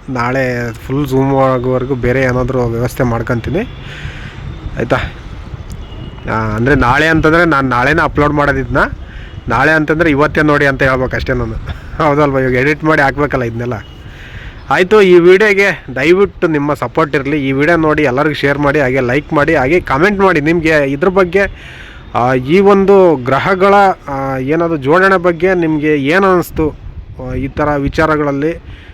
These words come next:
ನಿಮ್ಮ ಅಭಿಪ್ರಾಯಗಳನ್ನ ಕಾಮೆಂಟ್ ಮೂಲಕ ತಿಳಿಸಿ ದಯವಿಟ್ಟು. ನೋಡಿ ಇಷ್ಟೊಂದು ದೂರ ಇದೆ ನೋಡಿ ಅದು,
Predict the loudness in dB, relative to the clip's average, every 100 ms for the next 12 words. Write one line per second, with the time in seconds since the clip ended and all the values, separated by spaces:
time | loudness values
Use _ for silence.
0 | -12 -6 0 0 0 -2 0 2 0 0
1 | -2 -4 -10 -8 -2 0 0 0 0 0
2 | 0 -4 -4 -10 -20 -4 0 0 -2 -8
3 | -4 -4 -6 -12 -14 -12 -10 -10 -14 -18
4 | -18 -18 -18 -14 -6 -2 -2 0 2 4
5 | 2 0 -4 -6 -8 -8 -10